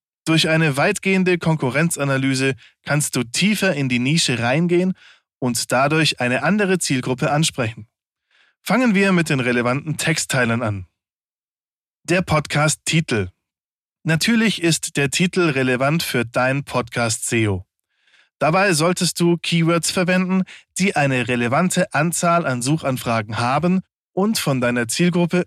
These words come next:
ohne weiteres verstanden werden. Zusätzlich sollte, wenn möglich, der wichtigste Suchbegriff weit vorne zu finden sein. Im Optimalfall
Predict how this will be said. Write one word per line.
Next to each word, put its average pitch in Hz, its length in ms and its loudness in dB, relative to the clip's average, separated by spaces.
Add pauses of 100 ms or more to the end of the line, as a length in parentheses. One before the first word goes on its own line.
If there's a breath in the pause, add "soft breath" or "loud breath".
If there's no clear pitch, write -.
ohne 185 340 4
weiteres 143 460 0
verstanden 147 480 0
werden. 104 320 -2 (880)
Zusätzlich 190 800 0
sollte, 160 600 0 (200)
wenn 139 300 0
möglich, 165 460 2 (280 loud breath)
der 151 260 0
wichtigste 190 500 0
Suchbegriff 160 600 0
weit 127 400 -2
vorne 131 400 0
zu 143 120 -2
finden 139 340 -2
sein. 98 340 -4 (400)
Im 151 120 0
Optimalfall 165 800 0